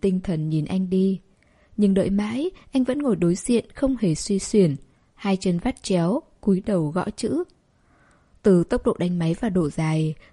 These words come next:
cô nghĩ chắc là anh đang trả lời email. Bây giờ,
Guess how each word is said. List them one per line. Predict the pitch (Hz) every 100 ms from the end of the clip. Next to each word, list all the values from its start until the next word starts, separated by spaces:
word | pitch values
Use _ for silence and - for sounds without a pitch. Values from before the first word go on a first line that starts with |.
| -
cô | 262
nghĩ | 254 262 269
chắc | - 339 -
là | 196 175 165
anh | 208 220
đang | 220
trả | - 175
lời | 160 156 -
email. | 208 202 208 214 202 - _ _ _ _ _ _ -
Bây | 185
giờ, | 170 160 151 151